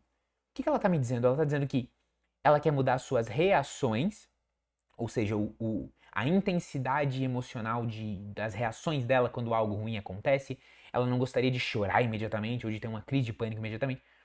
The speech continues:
mas ela também tá falando que quer mudar as atitudes.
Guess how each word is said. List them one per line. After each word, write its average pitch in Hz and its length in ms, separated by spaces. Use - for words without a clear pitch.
mas 151 140
ela 131 120
também 127 180
tá 131 80
falando 127 240
que - 100
quer 139 100
mudar 135 240
as 151 80
atitudes. 165 680